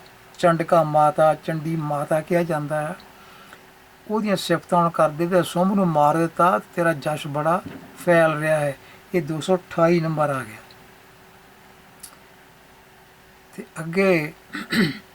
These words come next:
ਇਹ ਚੱਲ,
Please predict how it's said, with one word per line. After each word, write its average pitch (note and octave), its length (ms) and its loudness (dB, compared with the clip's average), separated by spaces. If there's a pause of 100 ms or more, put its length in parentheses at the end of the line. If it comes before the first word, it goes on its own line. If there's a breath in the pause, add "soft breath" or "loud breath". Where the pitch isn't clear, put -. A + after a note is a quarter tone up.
(2000)
ਇਹ E3+ 100 -4 (100)
ਚੱਲ, F3 160 0